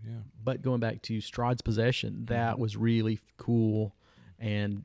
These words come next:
Speaker 2: being a Ravenloft fan, I very much appreciated it. And I, we did, we ended up doing a Ravenloft game up at the club,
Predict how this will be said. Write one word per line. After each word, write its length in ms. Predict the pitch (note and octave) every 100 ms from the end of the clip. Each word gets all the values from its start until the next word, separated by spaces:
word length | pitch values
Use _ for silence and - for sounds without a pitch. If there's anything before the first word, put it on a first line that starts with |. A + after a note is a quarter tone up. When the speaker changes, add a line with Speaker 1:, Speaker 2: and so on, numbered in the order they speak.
| -
Speaker 2:
being 260 | A#2+ A#2 A2
a 100 | A#2
Ravenloft 760 | G#2+ A2 A#2 A2+ G#2 G2+ G2 -
fan, 380 | A#2 A#2 G2+ -
I 300 | G#2+ A2 A2
very 260 | G#2 G#2+ G#2
much 240 | G#2 -
appreciated 520 | - A#2 G#2+ G#2 G2+ G2
it. 200 | G2 - -
And 600 | G#2 G#2 G2+ G#2 G#2 G2+ _ _ _ - - -
I, 320 | A2 A2 A2 - _ -
we 180 | A#2+ C#3
did, 240 | E3 D3+
we 140 | G2 D3
ended 160 | C#3
up 80 | C3+
doing 220 | C3 B2+
a 60 | G#2
Ravenloft 580 | A2 B2+ B2+ A#2+ A2 -
game 260 | A2+ G#2+
up 60 | G2+
at 60 | -
the 80 |
club, 500 | - A#2+ C#3 A2+ G2+